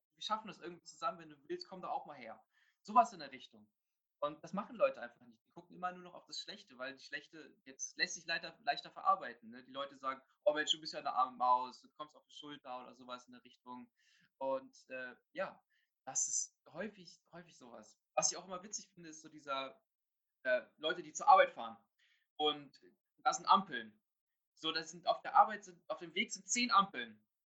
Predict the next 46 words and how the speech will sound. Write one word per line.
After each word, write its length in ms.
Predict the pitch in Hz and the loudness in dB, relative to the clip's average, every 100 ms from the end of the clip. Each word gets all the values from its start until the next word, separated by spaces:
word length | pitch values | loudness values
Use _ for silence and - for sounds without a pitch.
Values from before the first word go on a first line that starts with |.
| _ | _
Acht 200 | 240 - - | 8 8 4
Ampeln, 300 | 196 202 160 | 0 0 -4
die 80 | 156 | 4
ersten 280 | - - - | 6 6 0
acht 220 | 190 - 185 | -8 -6 -6
Ampeln 240 | 185 170 | -6 -4
sind 100 | - | -2
alle 180 | 254 226 | -2 -2
grün. 420 | - 175 135 120 - _ _ | 2 6 6 4 -10 _ _
Die 60 | 294 | 6
letzten 360 | - - - 240 | 6 6 -4 -4
zwei 320 | - 247 214 | 2 4 4
Ampeln 280 | 202 196 185 | 0 -4 -16
sind 180 | 180 165 | -16 -10
rot. 300 | 127 - - _ _ _ _ _ _ _ _ _ - | -10 -10 -18 _ _ _ _ _ _ _ _ _ 8
Worüber 520 | 254 269 269 262 247 | 10 10 6 4 2
rege 160 | 226 220 | 0 -4
ich 140 | - | -8
mich 160 | - - | 0 10
auf? 260 | - - - _ _ _ _ _ | 10 8 -4 _ _ _ _ _
Was 280 | - - - | 10 10 4
geht 220 | 226 247 226 | -2 -4 -4
mir 300 | 233 233 - - _ - | 0 0 0 -8 _ -6
über 240 | 208 202 | 2 2
in, 160 | 202 202 | 2 -2
in, 340 | 185 175 180 175 | 0 0 -2 -4
in 80 | |
dem 140 | 180 180 | -10 -2
Kopf 260 | 190 185 | -2 -2
vor, 200 | - 180 | 2 2
wenn 120 | 165 165 | 2 -6
ich 140 | - | 2
bei 80 | 160 | 6
der 120 | 151 | 8
Arbeit 240 | 147 147 - - | 6 4 -8 -20
ankomme? 480 | 131 123 120 113 - _ _ | -14 -14 -12 -16 -18 _ _
Ich 120 | - | -10
habe 140 | 175 - | -8 -6
so 360 | - 254 277 - | -2 2 2 2
ein 240 | 202 - - | 0 -4 -2
Pech 240 | 240 240 | -2 -2
mit 100 | 214 | -10
den 140 | 185 - | -6 -4
Ampeln 260 | 156 135 | -4 -6
aber 240 | 117 110 107 | -6 -6 -10
auch. 220 | 113 - | -16 -18